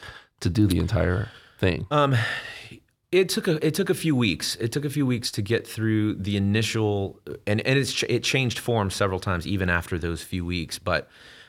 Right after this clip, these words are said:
Speaker 2: we, we got through the original, like, like we, I didn't wanna just do a, a Gloria and a Holy and an Amen and some memorial acclamations. I wanna do the whole thing. So with the Kyrie is in there,
Speaker 1: Uh-huh.
Speaker 2: the,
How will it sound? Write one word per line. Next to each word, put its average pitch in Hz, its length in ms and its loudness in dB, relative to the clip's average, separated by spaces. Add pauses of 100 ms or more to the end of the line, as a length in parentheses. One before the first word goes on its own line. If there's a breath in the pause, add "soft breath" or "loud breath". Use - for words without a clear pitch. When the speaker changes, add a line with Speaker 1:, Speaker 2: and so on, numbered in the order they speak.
(140 loud breath)
Speaker 2:
we, 98 260 -6
we 113 180 0
got 120 260 2
through 113 540 0
the 98 260 -4
original, 107 520 2
like, 92 160 0 (380)
like 92 240 -4
we, 80 160 -4
I 104 100 0
didn't 135 220 2
wanna 120 180 2
just 98 260 -2
do 95 560 0
a, 80 200 0 (180)
a 82 100 -8
Gloria 95 640 2
and 80 100 -2
a 76 80 -4
Holy 90 520 -2
and 78 120 -4
an 78 100 -2
Amen 80 680 -2 (160)
and 80 420 -6
some 82 180 -6
memorial 80 360 -2
acclamations. 76 340 -8
I 85 60 -2
wanna 101 200 2
do 85 140 -2
the 76 80 -4
whole 85 180 -2
thing. 76 280 -4
So 82 340 -6
with 73 220 -8
the 80 60 -6
Kyrie 110 480 2
is 90 160 0
in 90 100 0
there, 85 440 0
Speaker 1:
Uh-huh. 90 200 4
Speaker 2:
the, 82 140 0